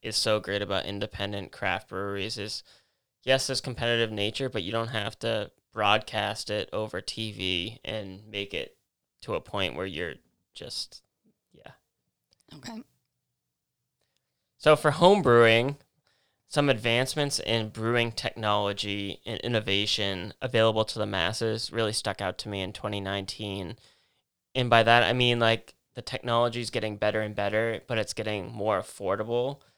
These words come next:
Speaker 1: um, for the a-, average day home brewer to get into it,
Speaker 2: Mm-hmm.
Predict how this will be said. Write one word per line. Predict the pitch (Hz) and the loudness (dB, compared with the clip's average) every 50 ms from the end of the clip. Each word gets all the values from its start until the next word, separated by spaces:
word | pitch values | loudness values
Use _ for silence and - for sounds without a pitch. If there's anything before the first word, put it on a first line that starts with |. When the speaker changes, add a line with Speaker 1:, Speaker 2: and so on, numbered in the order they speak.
| _ _ _ _ | _ _ _ _
Speaker 1:
um, | - 110 107 104 101 98 101 - _ _ _ _ | -2 0 0 0 0 -2 -6 -12 _ _ _ _
for | - 117 | -8 -8
the | 107 107 107 - | -4 -4 -2 0
a-, | 98 104 104 - - _ _ _ _ _ _ _ _ _ _ | 2 0 0 0 -2 _ _ _ _ _ _ _ _ _ _
average | - 101 107 107 110 113 110 - | 2 2 4 4 2 0 -2 -2
day | - - 104 104 107 110 | -2 0 2 2 2 0
home | 113 113 101 101 95 | -2 -2 -2 -2 -2
brewer | 90 95 107 107 110 117 120 | -4 -4 -2 0 0 -2 -2
to | - _ - 107 104 87 69 - _ _ _ _ | -4 _ -10 -6 -6 -6 -6 -8 _ _ _ _
get | - 107 98 | -4 -4 -2
into | 104 107 113 - - 127 127 | -2 -4 -4 -4 -4 0 0
it, | 131 147 160 - _ _ _ | 0 0 0 -4 _ _ _
Speaker 2:
Mm-hmm. | 208 185 202 196 196 | -14 -8 -6 -4 -4